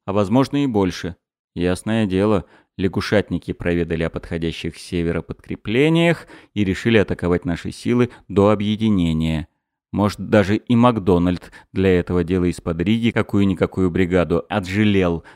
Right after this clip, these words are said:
на наше направление. Кажется, моя разведывательная операция накрылась медным тазиком. О чем сожалеть, кстати, не собираюсь. Вот теперь натурально начнется понятная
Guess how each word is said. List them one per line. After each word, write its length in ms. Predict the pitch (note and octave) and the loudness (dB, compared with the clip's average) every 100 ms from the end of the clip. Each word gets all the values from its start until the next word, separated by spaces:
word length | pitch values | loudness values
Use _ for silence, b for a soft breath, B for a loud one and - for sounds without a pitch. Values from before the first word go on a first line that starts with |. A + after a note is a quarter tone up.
| - | -6
на 120 | F#2+ | -2
наше 260 | F#2 F2+ F#2 | 0 -2 -2
направление. 840 | F2 - F2+ E2 D#2 D2+ D2 C#2 _ _ _ _ | -4 -2 -2 -2 -2 -4 -6 -8 _ _ _ _
Кажется, 340 | - B2+ A2+ A#2+ | 2 4 4 2
моя 300 | A2+ A2+ A2 | 4 6 6
разведывательная 680 | G2+ G2+ G#2 G2+ - F#2+ F#2+ | 4 4 4 4 2 2 2
операция 520 | G#2+ A2+ B2+ - A#2 | 2 2 2 2 2
накрылась 520 | G#2+ - F#2+ G2+ - | 0 -2 -2 -2 -2
медным 300 | F#2 F#2+ G2+ | -2 0 -4
тазиком. 800 | - D#2 D#2 D#2 - D#2+ D#2+ - _ b | -2 -4 -4 -6 -8 -4 -6 -8 _ b
О 100 | D3+ | -6
чем 180 | - F#3+ | 0 0
сожалеть, 380 | A#2 G#2 A#2 - | 2 2 2 0
кстати, 340 | - A2 G2 | -4 -4 -2
не 120 | F2 | -2
собираюсь. 640 | E2+ E2+ D#2 D#2 D2+ D2+ - B B | -2 -4 -6 -4 -6 -6 -14 B B
Вот 240 | - A2 - | -2 -2 -2
теперь 400 | - - D3 A#2 | -4 2 2 2
натурально 600 | G2 F#2 F2 G#2+ A#2+ F#2+ | -2 -2 2 4 4 2
начнется 540 | F2 - F2+ E2+ - | -2 -4 -8 -6 -8
понятная 840 | - D2+ D#2+ G#2+ C#3 - D#3 D#3 | -8 -4 0 2 2 0 -2 -4